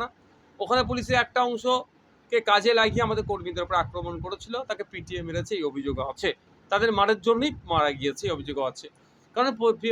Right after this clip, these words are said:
পোস্টমর্টম যে, প্রথম যে পোস্টমর্টম রিপোর্ট ছিল সেখানে সরাসরি উল্লেখ আছে তারা সা-, তার সারা শরীরে নাকি আঘাত লেগেছে, দ্বি-, যদিও দ্বিতীয় পোস্টমর্টম হয়েছে। তো ব্যাপারটা হচ্ছে এইরকম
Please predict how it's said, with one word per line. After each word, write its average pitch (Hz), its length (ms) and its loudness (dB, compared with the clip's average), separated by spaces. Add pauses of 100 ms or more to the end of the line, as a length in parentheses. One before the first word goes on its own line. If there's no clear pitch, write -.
পোস্টমর্টম 240 480 0
যে, 233 140 2
প্রথম 220 280 0
যে 254 120 0
পোস্টমর্টম 226 720 0 (100)
রিপোর্ট 226 260 -2
ছিল 240 80 -4 (100)
সেখানে 208 260 -4 (680)
সরাসরি 240 400 2
উল্লেখ 254 220 4
আছে 254 180 -2
তারা 247 220 4
সা-, 214 200 0
তার 226 220 2
সারা 208 180 4 (120)
শরীরে 214 340 0
নাকি 202 200 -2 (1400)
আঘাত 175 200 2 (100)
লেগেছে, 139 300 -6 (220)
দ্বি-, 170 220 -10
যদিও 233 280 0
দ্বিতীয় 202 300 -4
পোস্টমর্টম 180 480 -6
হয়েছে। 175 220 -6 (640)
তো - 120 -12
ব্যাপারটা 233 300 4
হচ্ছে 277 220 -2 (140)
এইরকম 233 260 0